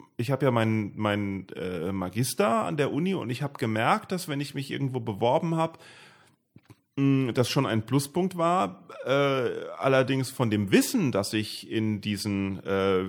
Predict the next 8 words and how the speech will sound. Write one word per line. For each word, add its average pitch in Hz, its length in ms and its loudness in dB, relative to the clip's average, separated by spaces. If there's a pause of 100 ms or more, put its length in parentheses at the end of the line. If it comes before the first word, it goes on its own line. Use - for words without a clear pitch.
(100)
fünfzehn 120 460 -2
Jahren, 104 420 2 (160)
äh, 98 260 -2
Universität 110 840 0 (160)
<laughs> 143 140 -12
mir 127 160 8 (240)
angeeignet 208 840 6
habe, 160 500 6